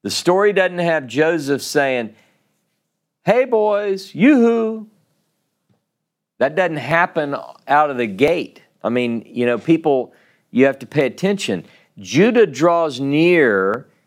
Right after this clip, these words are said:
to an unrecognized Joseph, and it's not the other way around. So how do we know when the prophecies are beginning to unfold and the redemption and the reunion is taking place?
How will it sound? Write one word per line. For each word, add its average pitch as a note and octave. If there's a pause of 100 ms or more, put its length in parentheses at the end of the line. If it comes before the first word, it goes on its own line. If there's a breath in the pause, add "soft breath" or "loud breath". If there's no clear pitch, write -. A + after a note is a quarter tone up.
(480)
to D#3
an C#3+ (160)
unrecognized D3+
Joseph, G#2 (720)
and A#2
it's A#2
not B2+
the A2+
other A2
way G#2
around. F2 (260 soft breath)
So C3+
how D#3
do G#3
we F#3+
know D3+
when B2+
the G#2+
prophecies C#3+
are A2+
beginning B2
to -
unfold B2
and G#2+
the F#2+
redemption A#2
and G2+
the F#2
reunion A2+
is G2+
taking B2
place? C#3